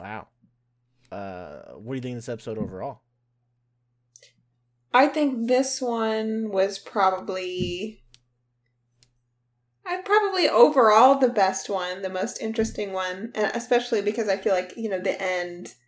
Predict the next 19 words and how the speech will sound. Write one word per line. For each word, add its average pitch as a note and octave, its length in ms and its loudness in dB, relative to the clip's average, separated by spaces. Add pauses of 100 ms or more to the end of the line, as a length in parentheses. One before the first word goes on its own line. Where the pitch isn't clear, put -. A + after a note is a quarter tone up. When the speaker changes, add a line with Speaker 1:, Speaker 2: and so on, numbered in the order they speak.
(560)
Speaker 2:
makes F#3+ 240 -4
it - 140 -4
kind F3 160 -6
of, E3 100 -6
like, F3 160 -4
the G#3 60 -6
most F3 240 -6
exciting F3 720 -2
because A3 280 -8
you've A3 140 -8
got F3 220 0
that - 220 -4
build F3+ 200 -2
up - 240 -4
for F#3 420 -2
what's F#3 300 -2
gonna E3+ 320 -4
happen G#3 380 -4
next. - 500 -4